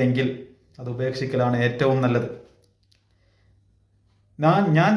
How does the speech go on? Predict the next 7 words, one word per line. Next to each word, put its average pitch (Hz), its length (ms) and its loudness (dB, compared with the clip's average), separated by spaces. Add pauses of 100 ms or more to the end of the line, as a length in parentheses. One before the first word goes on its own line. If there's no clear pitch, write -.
(100)
തിന്നില്ല 180 400 0 (540)
എന്ന് 156 200 -4
പറയുന്നത് 135 360 -2
എൻ്റെ 127 200 -4
തീരുമാനമാണ്, 117 560 -6 (180)
നീ 131 80 -2 (140)
തിന്നരുത് 156 460 0